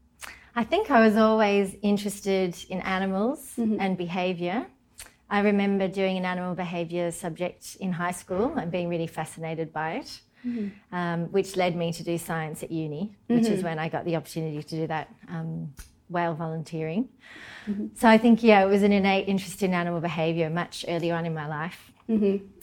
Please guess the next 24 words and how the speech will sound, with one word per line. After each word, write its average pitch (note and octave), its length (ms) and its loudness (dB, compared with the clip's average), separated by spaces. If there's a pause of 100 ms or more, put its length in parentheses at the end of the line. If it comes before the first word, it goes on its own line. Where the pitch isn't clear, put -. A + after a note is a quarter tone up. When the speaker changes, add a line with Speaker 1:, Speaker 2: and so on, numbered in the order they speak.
Speaker 2:
And A#3+ 100 4
after C4 260 2
your A#3 460 4
undergraduate G#3 720 2
bachelor's, F#3 460 0
did G3 200 0
you G3+ 80 0
go F#3+ 140 2
on F#3+ 140 2
to - 100 -10
do F#3 160 0
honours? A#3+ 580 2
And G#3 120 0
did G3 100 -6
you G3 60 0
have F3+ 100 -2
a, F#3 380 0 (160)
another G3 580 4
amazing G3+ 400 4
field G3 220 -2
trip G#3 160 -8
with G3+ 100 -4
that F#3+ 220 -2
one? D#4 160 2